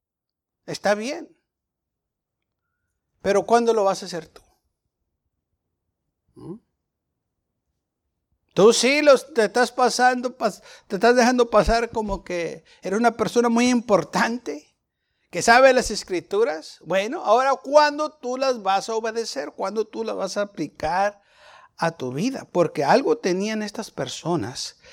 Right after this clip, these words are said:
y Jesús lo dijo en Mateo capítulo quince, versículo dos, que estos hombres honraban al Señor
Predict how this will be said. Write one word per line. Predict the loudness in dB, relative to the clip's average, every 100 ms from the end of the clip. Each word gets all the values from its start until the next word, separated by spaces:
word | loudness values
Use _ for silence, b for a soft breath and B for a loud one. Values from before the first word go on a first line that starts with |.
| B B -4
y | 0
Jesús | 2 2 2 2
lo | 2 2
dijo | 2 0 2 0
en | 0 -2
Mateo | -2 -2 -2 -2
capítulo | -6 -8 -6 -4 -4 -8 -20 _
quince, | -2 2 2 0 -4
versículo | -4 -6 -6 -6 -4 -2
dos, | -2 -4 -6 -10 _ _ _ _ _ _ _ _
que | -2 4 4 2 -4 _ -8
estos | -2 -2 -2 -2 0
hombres | 0 0 -4 -6
honraban | -6 -6 -4 -4 -4 -4 -6
al | -6
Señor | -8 -8 -8 -4 -4 -4 -8